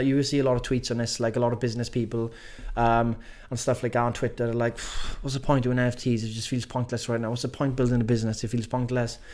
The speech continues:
And a lot of this stuff does feel pointless in the face of a crisis and a war. It just does. It just, that all gets blown away. But what will always matter is your own health, your own mindset, right? That will always matter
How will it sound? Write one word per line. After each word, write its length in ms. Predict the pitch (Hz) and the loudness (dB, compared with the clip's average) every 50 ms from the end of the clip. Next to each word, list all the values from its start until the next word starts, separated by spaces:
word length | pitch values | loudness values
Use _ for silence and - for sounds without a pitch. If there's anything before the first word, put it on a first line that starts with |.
| - - - - - - - - | -12 -10 -10 -10 -12 -10 -4 0
And 80 | 147 | 2
a 60 | 156 | 4
lot 60 | 160 170 | 4 4
of 80 | 170 | 4
this 120 | 185 185 175 | 4 4 4
stuff 260 | - 196 170 - - | 2 0 0 0 2
does 240 | - 170 175 165 147 | 2 2 2 4 4
feel 180 | - 165 165 | 4 4 4
pointless 580 | 165 - 165 156 143 131 139 143 131 123 - - - - | 4 4 2 2 2 2 4 4 4 2 0 -4 -2 0
in 420 | 143 156 156 160 170 180 202 196 - - - - - - - | 2 4 4 6 6 6 4 4 0 -6 -14 -16 -16 -4 0
the 100 | - 160 | 2 2
face 500 | 160 - - 156 151 151 143 135 - - | 4 6 6 8 8 8 6 6 4 2
of 180 | 151 143 135 147 | 2 2 4 4
a 160 | 143 139 139 | 4 4 4
crisis 640 | - - - - 156 160 143 - - 151 131 - | 0 0 2 4 6 6 6 4 2 2 2 2
and 80 | 143 139 | 2 2
a 80 | 135 | 4
war. 420 | 123 127 139 143 131 120 107 117 120 - | 4 6 8 8 8 6 4 2 -2 -6
It 60 | 127 127 | -4 -4
just 240 | 127 135 123 - | -2 -4 0 4
does. 420 | - 143 131 120 - 135 - - - | 6 6 6 6 4 0 -2 -4 -4
It 60 | 123 | -4
just, 220 | 127 131 - - 131 117 - - 127 | -4 -4 -4 -4 -4 -6 -6 0 4
that 200 | 139 139 135 - | 6 6 6 8
all 160 | 135 131 131 | 6 6 6
gets 160 | 123 131 123 | 4 2 2
blown 240 | - - 127 123 120 | 2 4 4 4 4
away. 260 | 120 120 117 110 101 - - - - - - - - - - - - - - - | 4 4 4 2 0 -4 -8 -16 -18 -18 -18 -20 -20 -20 -20 -20 -20 -20 -6 0
But 80 | - 139 | 4 6
what 180 | 143 151 156 | 8 8 10
will 40 | 143 | 10
always 320 | 156 160 156 147 160 151 | 10 10 10 10 8 8
matter 600 | 143 139 135 123 104 - - 107 107 117 127 127 - - - - - - - - - - | 8 6 6 6 4 2 0 2 2 2 2 0 -2 -12 -20 -20 -20 -20 -20 -18 -8 -4
is 140 | 113 113 | 0 4
your 120 | 120 127 127 | 6 6 8
own 140 | 131 131 120 | 6 6 6
health, 460 | 110 113 110 113 - - - - - - - - - - - - - - - - | 4 4 2 2 0 -4 -10 -12 -14 -14 -16 -18 -18 -20 -20 -20 -20 -20 -10 -4
your 160 | - 123 123 127 | 2 4 6 6
own 100 | 127 123 | 6 6
mindset, 640 | 123 120 117 113 101 - 110 101 101 101 - - - - - - - - - | 6 6 4 2 0 0 2 0 0 -2 -6 -12 -14 -12 -14 -14 -10 -6 -2
right? 200 | 104 113 113 - | 0 0 0 -2
That 280 | - - 123 127 131 | -2 0 2 4 4
will 120 | 131 131 127 | 6 6 6
always 300 | 120 131 123 123 117 113 | 6 6 4 4 2 0
matter 500 | 120 113 110 104 - - 104 110 110 | -2 -2 -2 -4 -4 -2 -2 -2 -2